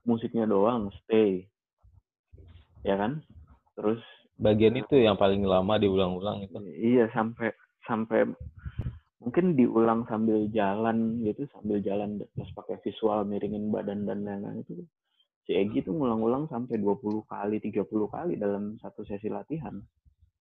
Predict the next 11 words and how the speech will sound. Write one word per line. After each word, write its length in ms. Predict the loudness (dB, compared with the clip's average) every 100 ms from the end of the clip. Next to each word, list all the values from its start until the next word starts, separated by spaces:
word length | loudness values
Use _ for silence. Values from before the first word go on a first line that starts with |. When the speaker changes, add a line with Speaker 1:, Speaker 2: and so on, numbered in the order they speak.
| -20
Speaker 1:
Gitu. 200 | -20 _ -20 _ _ -20 -16 -8
Banyak 240 | -6 -4 -6
itu 480 | -6 -2 -2 -2 -6 -20
gitu. 180 | -16 -10
Dan 240 | -6 -6 -8 _ _ _ -20 -20 -20 _ _ _ _ -18
istilahnya 400 | -6 2 2 2
sebaiknya 400 | 0 4 4 4
bukan 400 | -2 -2 -2 -4
sampai 400 | -4 -6 -6 -6
mereka 320 | -4 -6 -6 -2
bisa, 400 | -2 -2 -8